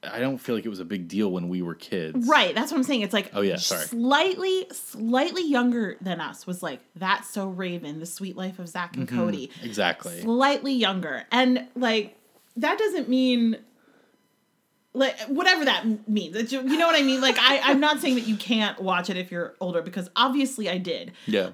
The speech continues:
Speaker 2: Uh, but I remember, 'cause, so High School Musical two thousand six,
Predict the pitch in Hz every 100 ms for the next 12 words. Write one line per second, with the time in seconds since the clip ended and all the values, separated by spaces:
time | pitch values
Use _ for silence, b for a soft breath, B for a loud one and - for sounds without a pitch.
0 | - - 233 226 240 262 277 294 - 214
1 | 226 226 233 254 220 156 147 170 247 202
2 | - 285 269 269 277 302 262 240 240 208
3 | 208 247 220 190 190 180 208 190 170 -
4 | -